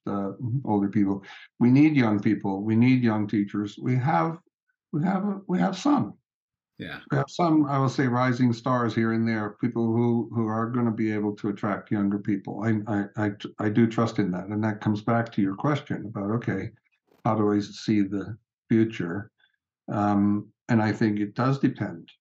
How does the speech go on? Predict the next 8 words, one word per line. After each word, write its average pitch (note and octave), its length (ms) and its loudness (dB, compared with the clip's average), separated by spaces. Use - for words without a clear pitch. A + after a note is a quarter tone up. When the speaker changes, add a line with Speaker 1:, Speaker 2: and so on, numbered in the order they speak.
Speaker 1:
on G2+ 220 0
young G2 320 0
people. - 480 -6
And G2+ 460 2
so F#2 440 -4
we A2+ 160 2
have A2+ 340 0
some, A3+ 360 2